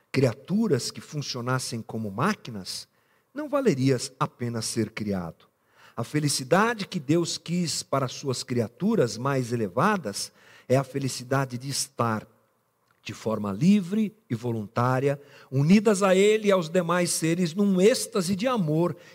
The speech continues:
e deleite, ao qual os maiores arroubos de paixão terrena entre um homem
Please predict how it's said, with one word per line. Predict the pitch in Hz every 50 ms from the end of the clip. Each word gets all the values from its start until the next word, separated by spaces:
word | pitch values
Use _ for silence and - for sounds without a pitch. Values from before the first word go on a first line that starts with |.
| _
e | 151 156
deleite, | 165 185 156 135 139 175 220 254 214 - - - - - - _ _ _ _ _ _ _ _
ao | 190 190 190
qual | 185 - 226 247 262
os | 233 170 190
maiores | 226 240 226 202 196 202 226 254 269 277 277 277 262 226 165 196
arroubos | - - - - - - 208 262 269 269 254 - 226 208 165
de | - 208
paixão | 202 - - 190 175 147 135 - - - 214 214 202
terrena | 208 - 180 143 120 143 180 196 190 185 175
entre | 185 190 185 185 190 175
um | 151 139
homem | 156 185 202 208 202 190 160 135